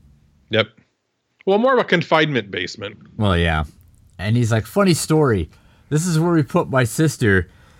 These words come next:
Speaker 2: when they g-, closed down the mental hospital to turn it into a department store.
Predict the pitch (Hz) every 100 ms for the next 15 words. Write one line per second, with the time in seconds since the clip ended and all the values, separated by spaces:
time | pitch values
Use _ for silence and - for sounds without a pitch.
0 | _ _ - 127 139 131 120 123 113 101
1 | - - _ _ _ _ _ _ - -
2 | - - - - 135 175 165 165 156 165
3 | 156 131 139 151 135 151 147 156 156 143
4 | 120 139 143 151 131 113 147 143 117 113
5 | - 175 - 120 92 - - 117 104 98
6 | 107